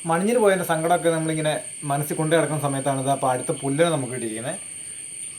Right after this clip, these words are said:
അത്യാവശ്യം വലിപ്പമുള്ളൊരു പുല്ലനാണ്. സാധാരണ വല കോരി പിടിക്കാൻ പറ്റില്ല ഇവനെ, നല്ല, ഏ, ആക്റ്റീവുള്ള മീനാണ്. പക്ഷെ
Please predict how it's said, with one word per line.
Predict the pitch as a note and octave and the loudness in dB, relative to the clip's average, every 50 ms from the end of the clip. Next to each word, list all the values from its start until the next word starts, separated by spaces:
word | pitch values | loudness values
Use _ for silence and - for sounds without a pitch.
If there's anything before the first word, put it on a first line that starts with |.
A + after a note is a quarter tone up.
| - - - - - - - D#3 | -18 -18 -18 -18 -18 -14 -12 -10
അത്യാവശ്യം | D#3 F3 G3+ G#3 F#3 G#3 A3 G3+ | 0 0 0 0 2 -2 0 0
വലിപ്പമുള്ളൊരു | F#3 F3 F3 - G#3 G3+ G3 F3 E3 | 0 0 2 2 4 4 4 2 2
പുല്ലനാണ്. | E3+ D#3+ D#3 D#3 C#3+ B2 A#2 A#2+ - - - - - | 0 2 2 2 2 2 0 -4 -8 -10 -14 -6 0
സാധാരണ | C#3+ C3+ C3+ C#3 E3 F3+ E3 | 2 4 4 4 4 6 6
വല | D#3+ E3 F3 - | 6 4 4 2
കോരി | E3 E3 E3 F3 E3 | 2 2 2 2 2
പിടിക്കാൻ | - F3 E3 F3 F3+ F3 D#3 | 0 0 0 0 0 2 2
പറ്റില്ല | D3+ D3 - - E3 D3+ C#3+ | 2 2 0 0 2 2 2
ഇവനെ, | C3 C3 C3+ C3+ C3+ | 2 0 -2 -2 -2
നല്ല, | C3+ C#3 C#3+ D#3+ D#3+ D3+ - - - D3+ | -2 0 2 2 2 2 0 -4 -4 -4
ഏ, | D3 C#3+ C#3 C#3 C3+ B2 B2+ | -2 -2 -2 -2 -2 -2 -2
ആക്റ്റീവുള്ള | C#3+ D3 - G3 F#3 F#3 F3+ E3 D3+ | -2 -2 -2 0 2 2 2 2 2
മീനാണ്. | C#3+ C3+ C3 A2 F#2+ F#2+ - - - - - - - - - - - - - - - - - - - - - - - - - - - | 0 -2 -2 -4 -6 -8 -10 -12 -14 -14 -16 -16 -16 -16 -18 -18 -16 -14 -14 -14 -14 -14 -16 -16 -16 -16 -16 -14 -16 -14 -14 -12 -8
പക്ഷെ | - D#3 D3+ | -8 -4 -2